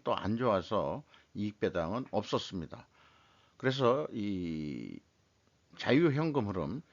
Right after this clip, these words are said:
에, 프리캐시 플로우는 채권자한테 차입한 돈, 그거만 해당되겠습니다.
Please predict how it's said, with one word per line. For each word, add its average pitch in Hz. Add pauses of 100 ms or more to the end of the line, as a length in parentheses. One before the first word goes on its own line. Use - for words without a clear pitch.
(340)
에, 62
프리캐시 160
플로우는 135 (460)
채권자한테 127 (120)
차입한 135
돈, 104 (460)
그거만 175
해당되겠습니다. 104